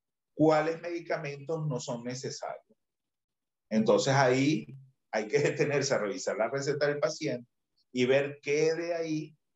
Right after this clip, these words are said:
probablemente esa persona no necesita. Eso hay que hacerlo con mucho juicio porque hay que tener un conocimiento muy claro de las enfermedades que tiene y la necesidad o no de esto, de algo que está recibiendo.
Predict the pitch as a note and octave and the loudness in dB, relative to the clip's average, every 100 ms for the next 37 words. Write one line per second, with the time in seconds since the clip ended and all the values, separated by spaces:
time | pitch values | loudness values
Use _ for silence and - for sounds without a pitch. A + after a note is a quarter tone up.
0 | _ _ B2 A#2 A2 A#2+ B2+ C#3 C3+ C3+ | _ _ -2 0 2 0 -2 -2 0 0
1 | C3 - D3 B2+ G2+ G2 G2+ - - - | 0 0 0 0 -2 -8 -8 -10 -14 -20
2 | _ _ _ _ _ _ _ - F#2+ A2+ | _ _ _ _ _ _ _ -8 -4 0
3 | B2 D3 D3 B2+ B2 B2 A#2 G#2 - B2+ | 4 4 6 4 4 2 2 -2 0 -2
4 | C3 C#3 B2+ C3 F#3 F#3 D3+ C#3+ F#2+ _ | 0 0 0 0 -2 -2 -2 -2 -4 _
5 | _ _ _ - G#2+ B2+ B2+ A#2+ G#2+ A2+ | _ _ _ -2 0 2 4 2 2 -4
6 | B2+ B2+ A#2 A2 G2+ A#2+ A#2 A2+ - G#2+ | -4 -4 -4 -4 -2 -4 -6 -8 0 2
7 | G#2+ A#2 B2+ B2 B2 A#2+ B2 A#2+ A#2 C3 | 4 4 2 0 -4 -2 -2 0 -2 -4
8 | C3+ D3+ D3 C#3 C#3+ D3+ D3 C3 A2+ A2 | -4 0 2 2 -2 -6 -2 0 0 -2
9 | - G2+ G#2 F#2+ G2+ G#2 G2+ A2 B2+ B2+ | -8 -8 0 2 4 4 2 2 2 0
10 | D3 D3 G2+ G#2 A2+ B2 - B2+ D3 B2+ | 0 2 2 0 -4 -6 -4 -2 0 -2
11 | - F#2 C#2+ | -4 -8 -8